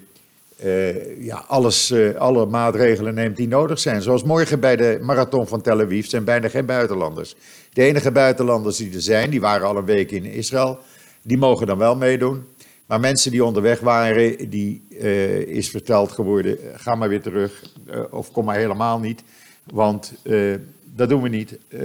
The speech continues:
dan maar alleen veertigduizend Israëli's die daaraan meedoen. Je moet gewoon strikte maatregelen nemen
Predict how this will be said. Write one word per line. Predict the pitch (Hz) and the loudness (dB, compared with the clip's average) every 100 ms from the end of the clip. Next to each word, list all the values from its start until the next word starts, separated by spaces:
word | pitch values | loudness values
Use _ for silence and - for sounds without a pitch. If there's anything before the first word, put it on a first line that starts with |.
| 123 | -6
dan | 123 120 | 0 0
maar | 107 104 - | 2 0 0
alleen | 104 101 98 - | 0 0 -2 -6
veertigduizend | - 120 92 92 85 92 85 85 - | -8 -4 -4 -4 -4 -4 -4 -8 -12
Israëli's | 95 98 110 113 107 - | -10 -8 -6 -4 -6 -6
die | 104 | -2
daaraan | 101 95 92 | 0 0 0
meedoen. | 92 90 78 69 - _ - - - _ - | -2 -4 -4 -10 -16 _ -20 -20 -20 _ -4
Je | 131 | 0
moet | 165 | 0
gewoon | - 156 143 139 135 | 0 4 6 4 0
strikte | - - 143 139 127 | -6 -2 0 0 0
maatregelen | 123 117 113 113 95 104 98 | 0 0 0 0 0 -2 -4
nemen | 101 95 92 95 | -2 -2 -4 -6